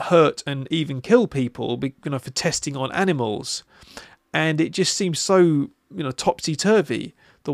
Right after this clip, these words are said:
way that they were, they were going about it. So what is going on here? Even people who I, I like and respect are massively sold into, to abortion as a women's rights issue.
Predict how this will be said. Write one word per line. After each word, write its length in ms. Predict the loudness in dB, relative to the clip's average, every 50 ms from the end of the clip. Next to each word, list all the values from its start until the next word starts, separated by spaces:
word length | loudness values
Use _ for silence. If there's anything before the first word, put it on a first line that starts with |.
| 0
way 120 | 2 2 2
that 160 | 2 0 2
they 160 | 2 2 2
were, 340 | 4 4 6 6 6 4 2
they 200 | 2 0 0 2
were 100 | 2 0
going 300 | 2 2 0 0 -2 -2
about 360 | -2 -2 -2 -2 -2 -4 -6
it. 200 | -6 -8 -8 -10 _ _ _ _ _ _ _ _ _ _ _ _ _ _ _ _ _ _ _ -20 -14 -4
So 200 | 2 4 4 6
what 160 | 6 6 4
is 160 | 4 2 0
going 340 | 2 2 2 2 2 2 2
on 180 | 2 2 2 0 0 0 0
here? 300 | -2 -2 -2 -6 -8 -12 _ _ _ _ _ _ _ _ _ _ -20 -20 -20 -20 -20 -20 -2 _
Even 360 | 6 6 6 6 4 2 -2 -2
people 440 | 0 0 0 0 0 0 -2 0
who 200 | 2 2 4 4
I, 360 | 6 6 4 4 2 0 -2 -4 _ _ _ -20 -20 _ _ _ _ _ _ _ -2
I 220 | 0 2 2 2
like 380 | 2 4 4 4 2 2 -2 -6 -6
and 220 | -4 -4 -2 -2
respect 680 | -4 -4 -4 -4 0 0 0 0 -2 -4 _ -14 -16 -16 _ _ _ -20 -20 -20 _ _ _ _
are 380 | 0 2 4 4 4 4 2 0 -4 _ _ _ _ _ -20 -20 -20 -18 -12
massively 560 | -8 -4 -2 -2 -2 -2 -2 -4 -4 -4 -4
sold 380 | -2 0 2 4 4 4 4 2
into, 640 | 0 0 -2 -4 -4 -2 -2 0 0 0 0 -2 -4 -6 -6
to 160 | -4 -2 -2
abortion 580 | -2 0 2 2 2 2 0 -2 -6 -6 -6 -6
as 140 | -4 -4
a 120 | -4 -2 0
women's 280 | 0 0 -2 -4 -4 -2
rights 360 | 0 0 0 0 -4 -6 -6
issue. 460 | -6 -6 -6 -6 -6 -6 -6 -8 -10